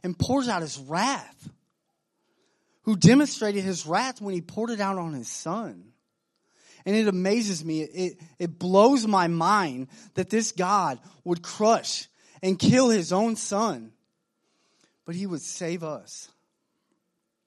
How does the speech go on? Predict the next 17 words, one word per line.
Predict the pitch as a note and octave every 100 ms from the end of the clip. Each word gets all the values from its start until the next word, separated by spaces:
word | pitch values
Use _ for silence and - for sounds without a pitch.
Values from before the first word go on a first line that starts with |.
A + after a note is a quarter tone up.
| _ _ _ _ _ _ _ -
This | E3
spotless, | - - F3+ F#3 E3 D#3
sinless, | - - F#3 F#3+ F#3 F3+
perfect | - G3 F#3 G3+ F3
Son | - F3
of | F3 E3
God | D#3+ E3+ F3 E3+ - - -
suffered | - - G3+ G3+ G3+
his | F3 D3
Father's | F#3 F3 F#3 F3 D#3+
wrath | D#3 F3 F3+
so | - - D#3+
that | D3 B2+ _ _ _ _
we | C#3 F3+
could | A3
be | G#3+ G#3
saved. | A3+ A3+ A#3+